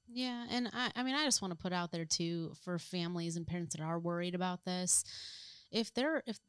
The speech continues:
you know, if you're concerned that you're not gonna be able to put as many presents under the tree this year, or maybe you don't want to because you know that you'd rather budget for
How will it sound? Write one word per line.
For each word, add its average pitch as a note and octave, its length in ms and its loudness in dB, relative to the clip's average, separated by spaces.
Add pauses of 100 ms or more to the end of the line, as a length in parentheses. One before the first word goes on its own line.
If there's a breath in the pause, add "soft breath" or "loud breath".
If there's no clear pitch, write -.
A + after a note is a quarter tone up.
(120)
you G#3 100 -4
know, F#3 100 0
if F3+ 80 -4
you're B3 100 0
concerned A3+ 520 2
that G#3 60 2
you're E3 100 -2
not F#3+ 160 -2
gonna G3 140 0
be F#3 220 0
able F3+ 220 -2
to - 180 2
put F#3+ 240 2
as E3+ 180 2
many E3+ 240 4
presents D#3+ 440 -2
under D#3+ 180 -4
the D3+ 120 0
tree D#3+ 300 -2
this D#3 320 0
year, D3+ 300 0
or D#3+ 520 -4
maybe F3 300 -2
you G3 60 2
don't F3+ 200 -2
want E3 240 -2
to E3 200 -2
because D#3+ 340 -2
you E3+ 120 -2
know E3+ 280 0
that D#3+ 160 -4
you'd E3 180 -4
rather D#3+ 340 0
budget D#3+ 520 -2
for D#3 440 -2